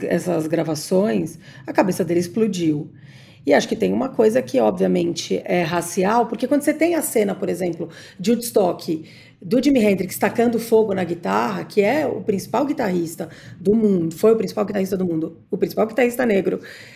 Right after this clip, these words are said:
Mas se você tem essa cena em Woodstock, você não tem esses caras, é, no Harlem.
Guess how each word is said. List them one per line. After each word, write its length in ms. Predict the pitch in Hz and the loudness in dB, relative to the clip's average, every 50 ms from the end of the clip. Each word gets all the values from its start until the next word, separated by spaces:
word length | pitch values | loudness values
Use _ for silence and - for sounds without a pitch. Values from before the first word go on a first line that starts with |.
| - - - - - - _ _ - - | -20 -20 -20 -20 -20 -20 _ _ -4 2
Mas 220 | 220 214 226 220 | 4 6 6 6
se 40 | 226 | 6
você 220 | 240 240 240 262 | 4 4 6 6
tem 100 | 254 262 | 4 6
essa 160 | 247 247 254 247 | 4 4 4 4
cena 220 | 233 262 240 247 | 4 4 4 4
em 20 | |
Woodstock, 400 | 247 247 247 - - 262 262 - | 4 2 0 -2 -4 -4 -2 -2
você 240 | 285 262 285 - 311 | -2 -2 -2 0 0
não 140 | 311 330 320 | 0 0 0
tem 160 | 339 349 359 | 0 0 0
esses 180 | 339 330 311 - | 0 -2 -4 -2
caras, 400 | - 247 220 208 202 190 - - - - - | 0 2 2 2 2 0 -4 -8 -16 -8 -2
é, 360 | - 202 208 208 196 196 185 - | 0 0 2 2 2 0 0 0
no 120 | 202 190 | 0 0
Harlem. 520 | 180 175 190 180 165 160 156 165 165 165 | 0 0 0 0 0 0 0 -2 -2 -4